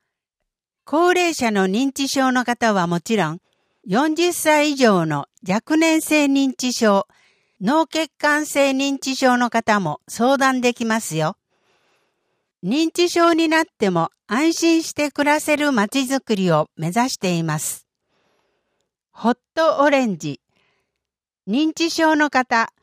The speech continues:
地域の方と毎月一回活動しており、その都度開催日時や場所を決めて集まっています。令和五年度は外出の計画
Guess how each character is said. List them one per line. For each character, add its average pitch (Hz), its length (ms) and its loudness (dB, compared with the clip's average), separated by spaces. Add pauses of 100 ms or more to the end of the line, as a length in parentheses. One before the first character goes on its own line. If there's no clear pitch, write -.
(340)
地 330 240 0
域 254 180 -2
の 226 140 2
方 220 320 0
と 185 240 -2 (440)
毎 269 300 0
月 294 380 -4
一 - 100 -10 (100)
回 254 240 2
活 214 320 0
動 269 260 2
し - 100 -12
て 240 160 4
お 226 100 6
り、 170 220 -4 (600)
そ - 220 -2
の 349 160 4
都 339 160 -4
度 208 220 2 (120)
開 277 260 -2
催 302 300 0
日 269 380 0
時 160 120 -4
や 151 280 -2
場 175 160 -2
所 262 280 2
を 262 60 2
決 - 160 -4
め 233 140 0
て 240 120 0
集 208 260 -2
ま 262 120 2
っ 254 60 2
て 165 220 -6
い 156 80 -2
ま 147 140 -4
す。 - 260 -12 (760)
令 339 280 0
和 233 180 4
五 202 160 4
年 220 260 0
度 170 120 0
は 156 240 -4 (440)
外 240 300 0
出 - 280 -4
の 269 180 2
計 247 220 -2
画 233 200 -2